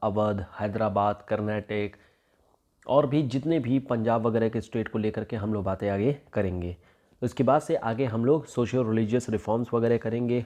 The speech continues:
और जितने भी इंपॉर्टेंट मूवमेंट और जितने भी तरीके के रिवोल्ट हुए थे, इन सारी चीज़ों को कवर करते हुए मॉडर्न इंडिया के लिए,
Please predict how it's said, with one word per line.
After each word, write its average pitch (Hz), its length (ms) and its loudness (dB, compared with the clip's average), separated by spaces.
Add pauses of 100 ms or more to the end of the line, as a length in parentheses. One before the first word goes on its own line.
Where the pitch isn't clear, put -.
और 120 80 0
जितने 156 260 -2
भी 143 400 0
इंपॉर्टेंट 120 540 0
मूवमेंट 113 760 0
और 110 140 0
जितने 110 240 -4
भी 120 100 2
तरीके 110 420 -2
के 110 200 0
रिवोल्ट 107 440 0
हुए 110 240 -4
थे, 139 120 -2 (760)
इन 139 80 4
सारी 151 220 6
चीज़ों 143 280 0
को 135 100 2
कवर 120 240 0
करते 113 300 -6
हुए 117 300 -2 (580)
मॉडर्न 139 380 6
इंडिया 131 300 4
के 127 140 -2
लिए, 113 460 0